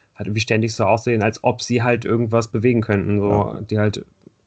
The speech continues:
Speaker 1: ja, die halt, die halt irgend-, die auch irgendwie mal irgendwas kreieren können. Ich glaube halt schon, dass er, dass er das halt auch in der Situation halt genauso geplant hat und dann kommt er eben auch mal an einem Gegenspieler vorbei.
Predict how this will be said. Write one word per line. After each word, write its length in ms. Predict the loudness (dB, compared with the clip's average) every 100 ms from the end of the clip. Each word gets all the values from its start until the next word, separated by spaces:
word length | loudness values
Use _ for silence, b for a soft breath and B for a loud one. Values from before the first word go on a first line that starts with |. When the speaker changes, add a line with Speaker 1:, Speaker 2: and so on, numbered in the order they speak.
| _ _ _ 2
Speaker 1:
ja, 180 | 2
die 140 | 2 0
halt, 320 | 0 -2 -4
die 80 | -2
halt 140 | 0
irgend-, 260 | 2 0 0
die 120 | -2
auch 60 | 0
irgendwie 200 | 0 2
mal 100 | 2
irgendwas 260 | 2 -2
kreieren 360 | -2 0 2 2
können. 240 | 0 -2
Ich 80 | -2
glaube 160 | -2 -4
halt 120 | -2
schon, 220 | -2 0
dass 180 | 0 2
er, 200 | 2 2
dass 140 | -2
er 60 | -6
das 140 | -6
halt 200 | -4 -6
auch 160 | -8 0
in 40 | 0
der 80 |
Situation 440 | 2 -2 -6 -6 -4
halt 140 | -4
genauso 260 | -4 -4 -4
geplant 300 | -4 -2 0
hat 140 | 0 -2
und 240 | -8 -12 -14
dann 120 | -12
kommt 240 | -2 0 2
er 60 |
eben 160 | 2 2
auch 120 | 0
mal 140 | 2 2
an 100 | 4
einem 80 | 4
Gegenspieler 420 | 2 0 -6 -8
vorbei. 360 | -6 -6 -6